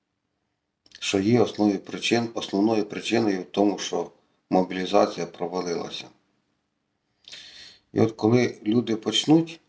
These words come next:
Відрізняти, де все-таки йде пропаганда,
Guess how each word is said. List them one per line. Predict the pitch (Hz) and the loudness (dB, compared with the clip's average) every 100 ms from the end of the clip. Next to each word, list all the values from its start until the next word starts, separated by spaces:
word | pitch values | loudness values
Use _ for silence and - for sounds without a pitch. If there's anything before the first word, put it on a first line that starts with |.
| _ _ _ | _ _ _
Відрізняти, | 90 101 101 104 107 117 104 - 82 | 0 0 0 -2 4 4 4 -2 -2
де | 107 104 | 2 2
все-таки | - 101 92 - 95 | 2 -4 -6 -6 -4
йде | 90 101 92 - _ _ _ _ _ _ _ _ _ - - | 4 4 4 0 _ _ _ _ _ _ _ _ _ -20 -8
пропаганда, | - 101 107 104 135 135 85 | 0 2 2 2 2 2 -2